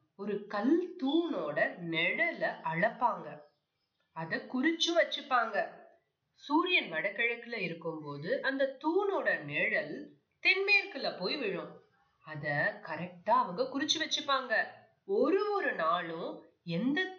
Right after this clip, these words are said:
திசையில இந்த நிழல் விழுது, எந்த அளவுல இந்த நிழல் இருக்கு, தினமும் அத குறிச்சுக்கிட்டே வருவாங்க.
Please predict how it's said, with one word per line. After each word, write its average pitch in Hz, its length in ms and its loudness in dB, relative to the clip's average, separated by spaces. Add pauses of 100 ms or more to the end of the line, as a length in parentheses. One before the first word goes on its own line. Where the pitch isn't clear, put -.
திசையில 247 880 -2
இந்த 254 300 -4
நிழல் 196 460 -2
விழுது, 175 800 -2 (220)
எந்த 285 540 2
அளவுல 208 600 0
இந்த 269 300 -2
நிழல் 196 420 -2
இருக்கு, 185 720 -2 (260)
தினமும் 202 600 -2
அத 208 180 0
குறிச்சுக்கிட்டே 208 760 -2
வருவாங்க. 233 680 0